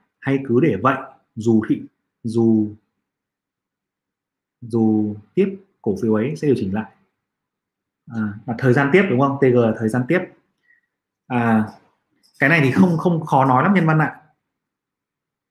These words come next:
Ờ, nếu bạn đoán rằng cổ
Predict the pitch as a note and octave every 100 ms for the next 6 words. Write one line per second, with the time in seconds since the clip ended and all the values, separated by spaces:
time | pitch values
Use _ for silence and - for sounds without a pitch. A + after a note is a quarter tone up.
0 | _ _ _ _ - B2 A#2 A2+ A2+ A2+
1 | A2 B2 C3 C3+ E3+ G3 - D3+ C#3 E3
2 | A#3 F3+ C3+ B2+